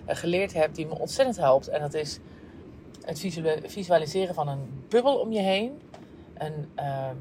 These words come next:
zo'n, zo'n echt zo'n mooie, glimmende, glibberige bubbel die je wel eens hebt met het bellenblazen. En alleen met bellenblazen is natuurlijk een hele kwetsbare bubbel. En dit moet een hele mooie, sterke bubbel zijn die je om je heen kan trekken.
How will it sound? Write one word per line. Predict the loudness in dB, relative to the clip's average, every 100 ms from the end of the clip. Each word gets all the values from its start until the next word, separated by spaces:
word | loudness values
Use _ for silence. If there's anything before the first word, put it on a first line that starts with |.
| -10
zo'n, | -4 -4 -4
zo'n | -8 -10 -2
echt | -2
zo'n | -2 -4 -4
mooie, | 0 0 2 0
glimmende, | -2 -14 -6 -2 2 2 0 4 2
glibberige | 2 -2 6 6 6 0 -2
bubbel | 4 6 8 6 6 -2 -18 -18 -8
die | -2
je | 2
wel | 2
eens | 0
hebt | 2 2 2 -2
met | -2 -2
het | -4 2
bellenblazen. | 6 6 8 8 8 2 -4 -10 -20 -20 -18 -18 -6
En | -2 0 -2 -6 -6
alleen | -4 -2 -2
met | 0
bellenblazen | 0 2 4 2
is | 0
natuurlijk | -12 -6
een | -4
hele | -4 0
kwetsbare | 2 6 6
bubbel. | 6 0 0
En | -4
dit | -6 -8 -6
moet | -8
een | -8 -10
hele | -6 -4 -4
mooie, | -4 -4 -4 -8
sterke | -2 8 8 8
bubbel | 0 0 0
zijn | 2 2 2 -8 -14 -16 -16 -16 -16 -14
die | -6 -2 2
je | 0 0 -10 -16 -16 -16 -16 -16 0
om | 2 4
je | 4
heen | 2 0
kan | -4
trekken. | 0 0 2 -4